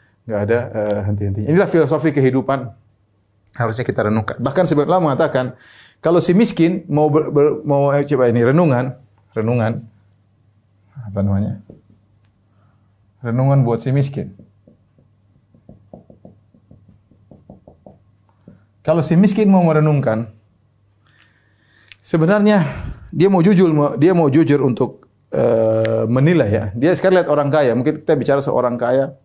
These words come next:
dia dokter, punya perusahaan besar, punya pegawai mungkin ratusan, ya. Punya rumah mewah dengan,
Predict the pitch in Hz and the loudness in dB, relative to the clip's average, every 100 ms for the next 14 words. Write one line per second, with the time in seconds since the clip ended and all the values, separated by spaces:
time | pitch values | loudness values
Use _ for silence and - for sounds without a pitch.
0 | _ _ _ - - 120 113 123 143 - | _ _ _ -18 -6 -2 -2 -2 -4 -4
1 | 117 104 113 113 110 104 123 127 117 110 | -4 -2 -2 -2 -2 -2 -2 -4 -4 -4
2 | 107 104 113 120 117 110 110 120 139 - | -4 -4 0 0 0 -2 -2 -2 -2 -2
3 | 190 170 - _ _ _ _ _ _ - | -2 -4 -12 _ _ _ _ _ _ -16
4 | - - _ _ _ _ _ _ - - | -14 -14 _ _ _ _ _ _ -20 -14
5 | - 123 120 127 123 120 143 156 151 120 | -6 -2 0 0 0 0 0 0 0 0
6 | 117 110 | 0 0